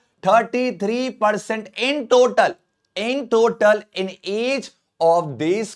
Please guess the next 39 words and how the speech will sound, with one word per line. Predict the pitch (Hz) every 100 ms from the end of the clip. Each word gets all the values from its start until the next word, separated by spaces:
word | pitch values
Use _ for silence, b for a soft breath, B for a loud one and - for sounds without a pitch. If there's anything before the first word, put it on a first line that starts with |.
| -
component। | 147 139 135 143 139 135 156 175 170 151 -
इसका | 139 - 143
मतलब | 135 170 - 214 233 - _ _
टोटल | 208 220 220 262
मिला | 233 175 170
के | 175 190 - -
अस्सी | 156 - 240 240
और | - 151
बीस, | 135 170 - -
सौ, | 185 214 - _ -
उसमें | 208 208 269
से | - 214
आपको | 190 180
at | 151 -
least | 208 208
थर्टी | 165 165 190
थ्री | 180
परसेंट | 180 151 147
मार्क्स | 143 135
आपको | 135 -
चाहिए। | 185 135 104 - _
परफेक्ट | 165 175 202 196
ना? | 196 b b b
अब | 226 269
देखा | 220 196 170
जाए, | 151 123 - _
ये | 135 233
कंडीशन | 262 196 196 202 - 247
को | 214 220
रिलैक्स | 170 190 220 -
किया | 170 208
गया | 226 240
था, | 240 240 240
कब | 214 226
से | - 240
इन्फॉर्म | 240 185 190 220 220
किया | 196 233
गया | 214
है? | 233